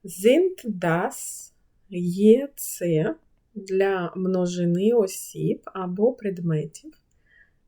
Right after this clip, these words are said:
Ja, das sind.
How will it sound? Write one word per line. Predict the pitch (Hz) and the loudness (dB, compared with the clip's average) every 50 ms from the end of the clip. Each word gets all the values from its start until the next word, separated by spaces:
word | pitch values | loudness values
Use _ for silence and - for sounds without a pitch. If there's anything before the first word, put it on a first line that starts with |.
| _ - | _ -12
Ja, | 196 185 185 185 180 165 160 160 160 190 302 311 - _ _ _ _ _ _ _ _ _ _ - | -10 -6 -4 -2 0 0 2 2 0 0 -2 -6 -10 _ _ _ _ _ _ _ _ _ _ -14
das | 190 180 175 170 180 175 185 208 233 262 254 - - - - 196 | -14 -12 -6 -4 -2 -2 0 0 -2 -4 -6 -10 -14 -14 -12 -10
sind. | 180 180 175 180 170 156 143 - - - _ - - | -10 -8 -4 -2 0 0 0 -2 -6 -12 _ -20 -20